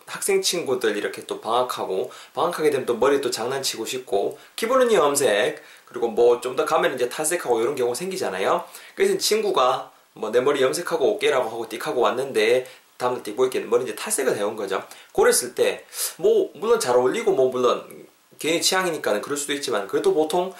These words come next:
"네 탈색 왜 했어?" 이런 식으로 묻게 마련이죠. 오늘 표현 준비를 해봤습니다. 제가 먼저 영어로 뱉어볼 테니까 잘 들어보시고요. 그런 다음에 설명 들어갈 수 있도록 하겠습니다. 아시겠죠? Listen carefully, guys. This is the sentence for today. 잘 들어보세요. "어머야, 니 뭐 염색한다고 내 인데 말하더만 뭐,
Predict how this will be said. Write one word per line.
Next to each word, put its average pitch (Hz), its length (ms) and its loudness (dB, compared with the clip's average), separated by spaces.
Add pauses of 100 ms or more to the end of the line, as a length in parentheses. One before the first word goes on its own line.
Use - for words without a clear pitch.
(140)
"네 175 100 -2
탈색 190 320 -2
왜 143 160 6
했어?" 185 280 2
이런 139 200 0
식으로 117 320 -4
묻게 117 280 -6
마련이죠. 107 640 0 (260)
오늘 139 160 2
표현 123 160 -4
준비를 117 260 0
해봤습니다. 95 680 -2 (280)
제가 170 180 4
먼저 185 140 4
영어로 185 180 4
뱉어볼 180 260 0
테니까 160 180 0
잘 127 120 -2
들어보시고요. 135 680 0 (200)
그런 160 200 4
다음에 123 180 2
설명 175 300 -2
들어갈 110 200 0
수 - 100 -4
있도록 98 300 -6
하겠습니다. 104 420 -4
아시겠죠? 156 460 0 (220)
Listen - 220 0
carefully, 131 320 -2
guys. 113 300 0
This 170 240 0
is 165 180 -2 (200)
the 120 100 -6
sentence 120 340 -2
for - 160 -8
today. - 340 -8
잘 104 140 -8
들어보세요. 98 460 -2 (1600)
"어머야, 185 380 2
니 208 160 -2
뭐 220 140 4
염색한다고 214 580 2
내 180 100 2
인데 185 140 0
말하더만 170 560 4
뭐, 165 120 0